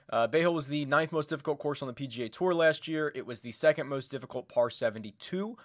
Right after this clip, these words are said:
on the P G A Tour outside of, uh, Sheshin Country Club, right? W G C H S B C. And because there's a lot of strategy, you know, there's carry, uh, water carries on certain holes, there's water lurking, there's a lot of bunkers out here,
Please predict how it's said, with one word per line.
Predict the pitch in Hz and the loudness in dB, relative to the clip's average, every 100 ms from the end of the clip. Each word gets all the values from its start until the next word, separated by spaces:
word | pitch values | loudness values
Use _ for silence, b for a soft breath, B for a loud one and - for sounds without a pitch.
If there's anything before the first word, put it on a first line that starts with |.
| B B - | B B 0
on | 175 | 0
the | 180 | 0
P | 196 185 | -4 -4
G | 165 185 | 0 -2
A | |
Tour | 185 196 196 | -2 0 0
outside | 127 135 - 131 131 | 2 0 2 4 4
of, | - 123 123 123 123 120 110 | 6 8 10 10 8 4 0
uh, | 120 110 | -2 0
Sheshin | 107 - 156 151 202 233 226 _ | -2 2 4 4 2 -4 -10 _
Country | 202 202 226 | -4 -2 -6
Club, | 220 240 | -2 0
right? | 170 175 143 | 2 0 2
W | 151 160 | -2 -2
G | 147 156 | -8 -8
C | - 156 156 147 b b b | -8 -8 -8 -10 b b b
H | 160 147 | -4 0
S | 156 147 | 2 0
B | - 143 | -2 -4
C. | - 165 240 b b b b | -4 -6 -8 b b b b
And | - 170 170 160 160 147 - 151 | 0 2 2 0 -2 -6 -12 -6
because | 185 180 202 202 | -4 6 6 6
there's | 190 208 | 0 4
a | 180 | 4
lot | 156 147 160 156 | 6 6 6 6
of | 143 | 4
strategy, | - - 165 180 180 151 180 170 | 2 2 6 6 4 0 -4 -6
you | 147 131 | -6 -2
know, | 123 | -2
there's | 120 117 - | -2 -6 -6
carry, | - 156 160 160 160 156 - | 2 4 4 2 0 -2 -2
uh, | 117 101 | 0 0
water | 113 165 180 170 | 2 4 4 4
carries | 185 165 175 160 | 4 4 4 0
on | 156 | -2
certain | 143 170 156 | -2 -4 0
holes, | 165 160 | 0 0
there's | 135 107 | -4 -4
water | 120 117 127 | 0 0 2
lurking, | 175 185 180 151 | 2 2 0 -4
there's | 113 | 0
a | |
lot | 120 113 | 0 0
of | 107 | 2
bunkers | 170 170 156 | 0 2 0
out | 156 156 | 4 4
here, | 147 151 147 | 4 -2 -2